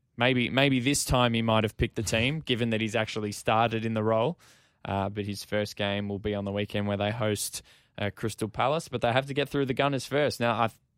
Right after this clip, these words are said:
this one is gonna be an interesting game. I think maybe we'll, we'll touch on some previews for tomorrow morning a little later,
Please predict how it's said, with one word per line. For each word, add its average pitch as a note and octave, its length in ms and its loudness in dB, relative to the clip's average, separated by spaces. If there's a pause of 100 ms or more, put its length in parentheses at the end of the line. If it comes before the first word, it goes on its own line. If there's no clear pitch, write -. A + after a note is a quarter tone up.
(200)
this E3 220 -2
one E3 180 0
is C3+ 100 -4
gonna C#3+ 160 0
be C3+ 100 -2
an C3+ 80 -2
interesting C3 380 -6
game. A2 180 0
I G#2 40 -6
think B2 160 -4
maybe B2+ 260 2
we'll, A#2+ 360 0 (380)
we'll G#2+ 220 -2
touch - 320 0
on A#2 140 0
some A2+ 180 -4
previews A#2+ 480 0
for A#2 100 -6
tomorrow A2 360 0
morning A2 280 0
a G#2+ 40 0
little G#2+ 260 0
later, G#2+ 420 2